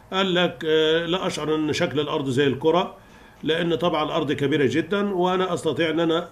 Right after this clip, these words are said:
آه، أشاهد ال-، الأرض على شكل كرة من خلال مسافات بعيدة جدًا أو من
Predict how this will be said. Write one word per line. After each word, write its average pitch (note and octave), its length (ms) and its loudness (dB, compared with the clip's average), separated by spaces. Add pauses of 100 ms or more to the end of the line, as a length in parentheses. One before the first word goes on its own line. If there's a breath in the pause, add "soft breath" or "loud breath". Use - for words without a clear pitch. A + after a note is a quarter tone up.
آه، C#3+ 300 -4
أشاهد C#3 440 0
ال-، C#3+ 380 -2
الأرض D#3 540 0 (440 loud breath)
على D3 320 0
شكل F#3 340 -2
كرة E3+ 220 2
من D3 180 0
خلال D3 320 0
مسافات C#3+ 380 0
بعيدة C3+ 340 0
جدًا C#3 540 -2
أو C#3+ 260 0
من D3 400 2